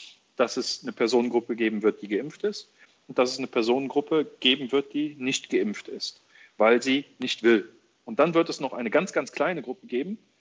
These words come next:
die sich nicht impfen lassen kann. Weil sie krank ist, äh, weil sie eine Vorgeschichte hat, et cetera pp.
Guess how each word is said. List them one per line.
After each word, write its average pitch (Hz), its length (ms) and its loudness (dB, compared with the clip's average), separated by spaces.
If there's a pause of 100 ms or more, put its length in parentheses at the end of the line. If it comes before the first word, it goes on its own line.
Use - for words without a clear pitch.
(420)
die 123 80 -12
sich 127 200 -6
nicht 117 120 -6
impfen 139 320 -6
lassen 123 340 -4 (240)
kann. - 240 -2 (1300)
Weil 107 180 4
sie 113 80 0
krank 135 320 0
ist, 131 560 2
äh, 113 240 0
weil 104 140 2
sie 107 60 -4
eine 104 100 -2
Vorgeschichte 110 540 -4
hat, 104 100 -4
et 110 100 -10
cetera - 280 -6
pp. - 300 -12